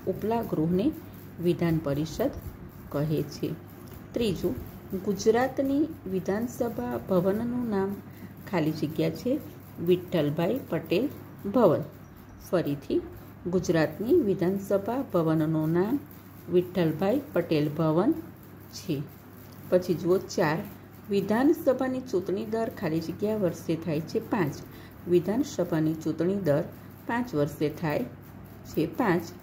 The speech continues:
દર્દીને તાત્કાલિક સેવા મળે તે માટે ગુજરાતમાં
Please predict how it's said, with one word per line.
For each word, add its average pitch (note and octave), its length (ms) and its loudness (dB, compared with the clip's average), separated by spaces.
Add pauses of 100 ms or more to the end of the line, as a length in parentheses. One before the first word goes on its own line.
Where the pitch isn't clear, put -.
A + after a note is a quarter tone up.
(340)
દર્દીને C4 720 4
તાત્કાલિક G#3+ 600 0
સેવા D#3 420 2
મળે D#3 300 2 (500)
તે C#4 140 4
માટે B3 420 0
ગુજરાતમાં F#3+ 840 0